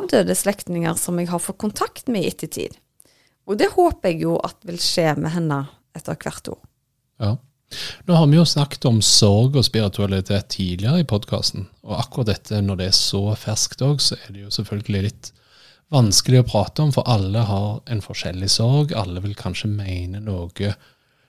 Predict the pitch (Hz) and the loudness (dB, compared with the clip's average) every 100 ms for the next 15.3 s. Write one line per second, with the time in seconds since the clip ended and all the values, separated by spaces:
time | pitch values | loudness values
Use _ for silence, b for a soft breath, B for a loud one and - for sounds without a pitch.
0 | _ - 107 92 92 92 - 104 - 104 | _ -8 -4 -2 -2 -4 -4 -4 -4 -4
1 | 98 107 120 101 98 95 95 101 - 107 | -8 -4 -2 -2 -4 -6 -8 -6 -4 -4
2 | - 156 185 175 113 117 110 - 113 - | 0 4 6 6 4 2 0 0 -2 -6
3 | _ _ - 139 120 110 127 - _ _ | _ _ 0 4 6 6 4 2 _ _
4 | - - 113 107 123 127 - _ _ _ | -4 0 2 4 6 4 2 _ _ _
5 | _ - - 127 107 104 151 175 B - | _ -14 0 2 2 2 2 2 B -4
6 | 123 131 - _ - 131 113 107 107 107 | 0 0 -2 _ -4 2 4 4 2 0
7 | 98 107 107 131 135 139 - - 135 104 | 0 0 4 4 4 0 0 2 2 2
8 | 95 131 196 135 107 123 - 113 110 113 | 2 4 4 4 2 0 0 0 2 2
9 | 120 113 104 101 107 110 131 214 170 127 | 2 2 0 0 0 2 4 4 2 0
10 | - 120 143 147 B B B - 143 165 | -2 -2 0 -2 B B B -6 0 0
11 | 175 151 131 - 151 175 214 - _ _ | 0 -2 -2 2 4 4 2 -2 _ _
12 | _ _ 143 147 147 175 202 - _ - | _ _ -10 0 2 2 0 -6 _ -2
13 | 151 170 170 - 123 147 147 156 - 156 | 0 2 2 2 0 4 4 4 2 0
14 | 160 180 117 117 117 120 - 110 123 127 | 2 2 0 0 0 0 0 2 2 0
15 | 127 127 185 | 2 2 2